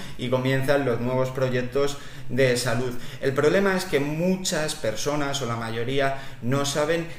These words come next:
en qué se basa la pérdida de peso y no saben cómo enfocar o estructurar es-, esta etapa, y por eso hoy vamos a hablar de cómo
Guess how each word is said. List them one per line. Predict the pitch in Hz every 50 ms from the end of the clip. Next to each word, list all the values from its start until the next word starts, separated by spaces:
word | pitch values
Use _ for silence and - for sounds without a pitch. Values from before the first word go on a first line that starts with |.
| -
en | - 123 127 127
qué | 127 147 156
se | 151 160 147
basa | 156 156 151 - 139
la | 131 123 120
pérdida | 131 123 123 123 123 120 120 117 117 113
de | 95 98 104 120 120 117
peso | 120 123 123 120 - - 120 107 101 - - - -
y | 123 131
no | 135 139
saben | 135 165 156 160 170 165 160 -
cómo | - 151 156 156 160
enfocar | 160 151 127 - 123 120 113 - 143 147 151 156 156 147
o | 147 131 123
estructurar | 123 120 - - 120 127 123 123 127 123 123 127 135 135 143
es-, | 139 135 135 131 - -
esta | 135 135 - - 131 123
etapa, | 120 120 147 151 151 - 123 117 107 - - - - - - -
y | - 117
por | - 117 123 139
eso | 156 160 - 165 160 160 160 -
hoy | - 143 147 156 165 151
vamos | - 139 131 135 139 135 156
a | 135
hablar | 131 135 139 147 147 135
de | 139 127 - - - - - -
cómo | 147 151 151 156 151 156 160 156 -